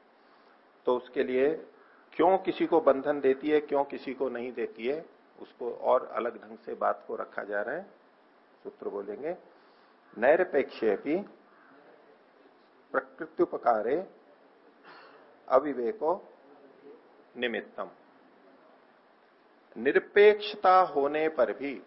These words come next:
प्रकृति की निरपेक्षता है सब आत्माओं के प्रति, ठीक है, उनको दुख होता है, सुख होता है, बंधन होता है, उससे प्रकृति को कोई फर्क नहीं पड़ता। तो प्रकृति का जो उपकार है,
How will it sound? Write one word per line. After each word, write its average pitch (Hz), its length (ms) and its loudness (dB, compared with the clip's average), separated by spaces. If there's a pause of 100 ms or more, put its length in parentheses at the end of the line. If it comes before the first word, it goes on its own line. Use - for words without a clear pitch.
प्रकृति 185 380 -4
की 202 100 0
निरपेक्षता 180 600 2
है 127 120 2
सब 131 220 0
आत्माओं 120 360 0
के 113 160 -10
प्रति, - 320 -16 (920)
ठीक 185 180 -4
है, 180 60 2
उनको 147 320 -2
दुख 147 240 -2
होता 131 220 2
है, 131 160 4
सुख - 180 -10
होता 127 240 0
है, 127 80 4
बंधन 127 360 -4
होता 120 240 -4
है, 127 80 2
उससे 123 200 -8
प्रकृति 123 420 -10
को - 120 -6
कोई - 140 -10
फर्क 113 280 -10
नहीं 110 120 -12
पड़ता। 113 320 -14 (1600)
तो - 80 -10 (100)
प्रकृति 214 440 -2
का 214 160 8
जो 208 140 4
उपकार 143 480 6
है, 110 280 0